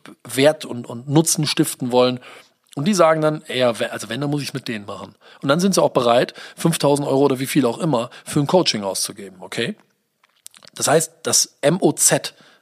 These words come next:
musst du definieren. Das kann sein Telefonat. Und dann ist das Ziel deines Funnels, die Leute dahin zu bringen, dass sie sagen, „Ja, bitte ruf mich an, hier ist meine Telefonnummer.“ Es gibt aber nicht nur ein M O Z,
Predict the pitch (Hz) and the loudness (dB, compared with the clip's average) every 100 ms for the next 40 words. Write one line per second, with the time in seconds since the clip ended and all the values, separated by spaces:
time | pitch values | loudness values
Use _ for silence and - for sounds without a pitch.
0 | - 131 - 131 120 - 127 120 92 - | -6 -4 -2 -4 -4 -2 -2 -2 -4 -12
1 | - - 113 - 143 175 131 117 139 208 | -20 -8 -6 -2 0 2 2 2 0 -2
2 | - - 120 - 160 147 - - - - | -6 -4 -4 0 2 2 -2 -16 -20 -16
3 | - 127 139 170 - - - 247 233 185 | -2 -2 0 -2 -2 -2 2 2 4 4
4 | 156 139 - 160 123 139 - - - - | 4 0 2 2 2 -4 -6 -10 -12 -2
5 | 127 139 135 127 143 175 170 165 165 143 | 4 4 4 2 2 0 0 2 2 0
6 | 131 120 117 143 135 151 156 165 - 135 | 0 0 0 -4 0 0 0 -2 -2 -4
7 | 123 131 135 143 113 117 117 120 131 107 | -4 -6 -4 -4 -4 -4 -4 -4 -4 -4
8 | - 98 104 107 - _ _ _ - - | -6 -10 -10 -16 -18 _ _ _ -20 -20
9 | - - - - - - _ _ _ _ | -18 -16 -16 -18 -20 -20 _ _ _ _
10 | 139 151 226 196 190 151 165 156 208 185 | -6 -2 0 2 2 2 4 6 4 4
11 | 135 120 - 123 104 | 2 0 0 -2 -2